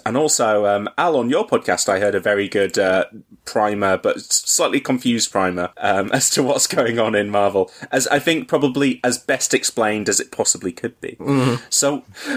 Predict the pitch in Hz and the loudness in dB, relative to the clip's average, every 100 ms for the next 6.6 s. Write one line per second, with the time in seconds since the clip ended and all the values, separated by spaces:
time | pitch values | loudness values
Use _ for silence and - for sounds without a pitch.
0 | 208 147 190 190 190 180 151 147 127 113 | -4 -2 -2 -2 -2 -2 -2 -2 0 0
1 | 110 - 117 113 113 - - 139 170 277 | 0 0 0 0 0 -4 -12 -10 -4 -2
2 | - 269 254 214 202 185 160 143 156 156 | 0 0 -2 -2 0 0 0 0 0 0
3 | 170 165 - 110 98 90 90 92 120 147 | 2 2 0 0 0 0 -2 -4 -4 -2
4 | - 160 147 151 143 139 - 113 107 - | 0 0 0 0 0 0 -2 -4 -2 0
5 | - 107 101 - 101 - 98 90 90 95 | 0 2 0 0 0 2 2 2 2 0
6 | 92 - 98 98 98 92 | 0 -2 -2 -2 -4 -2